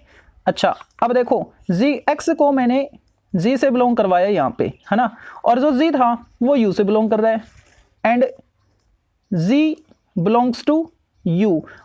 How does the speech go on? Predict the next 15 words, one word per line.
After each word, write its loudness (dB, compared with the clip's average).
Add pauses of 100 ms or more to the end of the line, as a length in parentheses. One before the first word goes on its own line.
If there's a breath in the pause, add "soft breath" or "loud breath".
(180)
अब 0
जो 0
यूजुअल 0
टोपोलॉजी 0
की -2
स्टेटमेंट 0
हमने 2
पढ़ी 0
थी, -2
एक 0
बार 2
उसको -2 (100)
फोकस -2
करते 0
हैं। -4